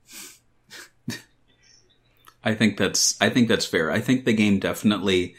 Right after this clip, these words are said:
had its, its moment in the sun. I think it never was really dragged through the mud or anything. It's just, you know, there, there was the occasional fans like us who were just like, "It's not that great,"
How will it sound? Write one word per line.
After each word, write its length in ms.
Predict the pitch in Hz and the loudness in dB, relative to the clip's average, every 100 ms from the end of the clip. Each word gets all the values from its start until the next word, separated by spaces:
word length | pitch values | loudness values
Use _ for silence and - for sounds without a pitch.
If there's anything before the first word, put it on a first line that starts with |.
| - - - _ _ | -20 -20 -20 _ _
had 280 | - 113 98 | -4 0 2
its, 420 | 104 - - - - | 2 2 -2 0 -2
its 180 | 95 | -2
moment 480 | 101 95 98 104 101 | 0 2 6 4 4
in 140 | 104 92 | 2 0
the 80 | |
sun. 480 | 87 - 92 90 90 | 0 0 0 0 -4
I 240 | - 87 87 | -4 -4 -2
think 340 | - 101 98 | 0 0 0
it 140 | 87 | -2
never 520 | 95 98 101 107 110 92 | 2 2 2 2 2 2
was 240 | 95 85 | -2 -4
really 680 | 90 92 98 95 90 85 - _ _ _ _ _ _ _ _ _ 98 | -4 0 2 2 0 -2 -8 _ _ _ _ _ _ _ _ _ -6
dragged 360 | 98 92 95 | 0 2 2
through 160 | - 104 | 0 -2
the 80 | 82 | -2
mud 280 | 80 90 92 | -4 -4 0
or 140 | 92 | 0
anything. 400 | 90 92 95 101 | 0 -2 -2 0
It's 140 | 120 | 0
just, 240 | - - - | 0 -2 0
you 100 | 143 | 0
know, 140 | 90 | 4
there, 260 | 101 120 135 | 4 4 2
there 160 | 147 | 0
was 240 | 139 123 120 | 2 2 4
the 120 | 113 | 2
occasional 520 | 98 104 92 - 90 | 2 2 2 2 -4
fans 520 | - 85 85 87 92 | -4 -4 -2 -2 -2
like 220 | - 85 - | -2 -4 -4
us 280 | 82 90 | -4 -2
who 100 | - | -2
were 120 | 92 87 | -4 -4
just 220 | 92 - | -8 -6
like, 200 | 90 - - | -6 -6 -10
"It's 160 | - | -6
not 200 | 110 - | -6 -4
that 260 | 71 92 - | -4 -4 -4
great," 420 | - 78 85 - | -6 -4 -4 -8